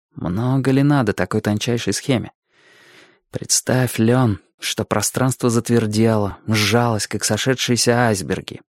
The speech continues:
Крушит каркас пирамиды. Там, в невидимых микросхемах приёмника. Ну, ещё. Стала мокрой спина.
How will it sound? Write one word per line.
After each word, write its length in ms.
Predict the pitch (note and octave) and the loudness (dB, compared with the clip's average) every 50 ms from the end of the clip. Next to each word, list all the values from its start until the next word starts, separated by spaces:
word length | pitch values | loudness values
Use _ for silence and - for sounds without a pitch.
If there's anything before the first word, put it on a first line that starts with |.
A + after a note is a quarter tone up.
| _ _ _ _ - | _ _ _ _ -12
Крушит 560 | - - E2 D#2 - - - G#2+ A2 G#2+ - | -8 -8 -6 -4 -4 -2 -2 -2 -2 -2 -4
каркас 560 | - - G#2+ G2+ G2+ - - - G#2+ G2+ - | -6 -4 -4 -4 -4 -4 -4 -2 -2 -2 -2
пирамиды. 680 | - - G#2+ G#2 G#2+ G#2+ A2 A#2 A#2 G#2+ F2+ - - - _ _ - - _ _ _ _ _ _ - | -2 0 2 2 2 2 2 4 2 2 0 -2 -6 -12 _ _ -20 -20 _ _ _ _ _ _ -8
Там, 300 | - F2 E2+ D#2+ - - _ _ _ _ _ - | -6 -6 -6 -6 -8 -12 _ _ _ _ _ -2
в 140 | G#2 A2+ B2 | 0 4 6
невидимых 580 | B2+ A#2 A2+ G#2 A#2 A2 A2+ A2 G#2+ - - | 6 6 6 4 4 4 4 4 2 2 0
микросхемах 640 | A#2+ G#2+ - - G2+ G2 - - A2+ G#2+ G#2 G2 - | -2 -2 0 0 -2 0 0 0 0 0 0 -2 -4
приёмника. 680 | - - A#2 G2 G2 G2+ F2+ D#2+ A#1+ A#1 - - - - _ _ _ _ _ _ _ _ _ _ _ _ | -4 -2 -2 0 0 -2 -4 -4 -8 -10 -14 -16 -18 -20 _ _ _ _ _ _ _ _ _ _ _ _
Ну, 240 | - B2 C3 C3 - _ _ _ _ _ _ - | -2 0 0 0 -2 _ _ _ _ _ _ -12
ещё. 880 | - A#2+ A2+ A#2 C3+ C#3+ - - - - - - - D3+ D3 D3 B2 - - _ _ _ _ _ _ _ _ _ _ _ _ _ _ _ _ _ _ _ _ _ _ _ _ _ _ _ _ _ _ - | -8 -6 -4 -2 0 0 0 -2 -2 -4 -4 -2 -2 0 0 0 -2 -4 -8 _ _ _ _ _ _ _ _ _ _ _ _ _ _ _ _ _ _ _ _ _ _ _ _ _ _ _ _ _ _ -6
Стала 400 | - - - G2+ G2 G2+ G2+ G2+ | -4 -2 0 2 2 2 2 2
мокрой 380 | G2 G2 G2 G2 - - G#2+ | 0 0 -2 0 0 0 0
спина. 480 | G2+ - - - G#2+ G2+ G2 F#2+ F#2 - | 0 0 0 0 2 2 2 2 0 -2